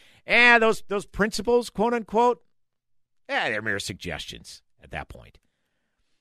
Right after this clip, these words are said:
That, that's what, that's what urban progressive privilege essentially is, as, as how I, as how I understand it, and as how Mitch has laid out.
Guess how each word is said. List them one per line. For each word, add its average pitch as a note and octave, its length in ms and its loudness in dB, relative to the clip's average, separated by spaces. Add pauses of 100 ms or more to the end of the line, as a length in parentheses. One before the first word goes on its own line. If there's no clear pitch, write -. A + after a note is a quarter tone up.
(680)
That, D3 160 0
that's E3+ 200 4
what, D#3 120 -4
that's D#3+ 220 2
what A3+ 100 2
urban G#3+ 260 2
progressive G3 440 -4
privilege G3 540 -2
essentially G3 480 0
is, D#3+ 340 2 (800)
as, D#3 180 0
as C#3+ 180 -4
how D#3+ 180 6
I, E3 160 4
as D3 200 -8
how D#3 120 -2
I D#3+ 100 0
understand D#3+ 420 -6
it, - 80 -14 (480)
and C3 120 -10
as B2 80 -6
how C3+ 140 2
Mitch C3+ 280 -6 (380)
has C3 200 -2
laid D3+ 220 2
out. F#3 300 -6